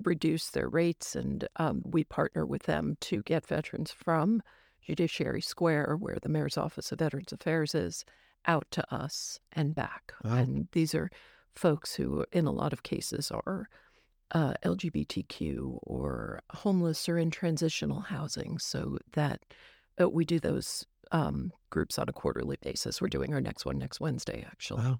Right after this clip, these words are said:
Speaker 1: And then what we, what I've been trying to do is connect folks who come out for those quarterly sessions with staff at the D C V A
Speaker 2: Hmm.
Speaker 1: to receive those services on an ongoing basis.
Speaker 2: Sure. How often, if,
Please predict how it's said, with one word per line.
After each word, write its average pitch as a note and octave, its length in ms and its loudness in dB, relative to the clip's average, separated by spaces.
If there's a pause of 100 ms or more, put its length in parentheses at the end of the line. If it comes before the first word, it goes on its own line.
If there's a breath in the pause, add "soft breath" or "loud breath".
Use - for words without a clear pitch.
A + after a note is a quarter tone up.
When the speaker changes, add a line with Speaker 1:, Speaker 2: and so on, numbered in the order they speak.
Speaker 1:
And D#3+ 180 4
then C#3 380 2
what F#3+ 480 2
we, E3 180 2
what E3+ 280 4
I've - 60 2
been - 100 -2
trying D#3+ 260 0
to - 80 2
do C#3+ 180 -2
is C3 140 -4 (540)
connect E3 500 2 (240)
folks - 380 0
who F3+ 80 0
come E3+ 260 2
out D3 200 2
for E3 120 2
those D3+ 220 -2
quarterly F3+ 460 2
sessions D3+ 540 -2
with - 440 -2 (500 soft breath)
staff D#3 400 0
at - 120 -2
the G3 60 -6
D F3 140 0
C C#3+ 200 -2
V C#3+ 260 -2
A D3+ 120 -6 (540)
Speaker 2:
Hmm. C3 120 4 (220)
Speaker 1:
to C3+ 360 0 (360)
receive D3+ 360 -2
those - 160 0
services - 480 -2
on D#3 120 -2
an C3+ 140 -2
ongoing - 480 -4
basis. - 540 -8
Speaker 2:
Sure. C3+ 340 0
How C#4 420 2
often, B2+ 680 2 (100)
if, C#3+ 180 0